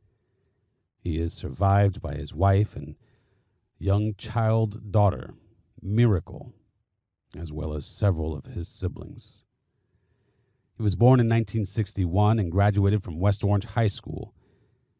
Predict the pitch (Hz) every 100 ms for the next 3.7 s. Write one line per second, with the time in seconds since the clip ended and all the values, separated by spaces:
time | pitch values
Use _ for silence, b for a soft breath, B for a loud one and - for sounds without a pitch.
0 | _ - 87 87 107 110 98 95 95 120
1 | 120 - 104 - 101 85 95 98 92 104
2 | 104 - - 92 - 110 104 98 85 80
3 | - 117 110 82 87 123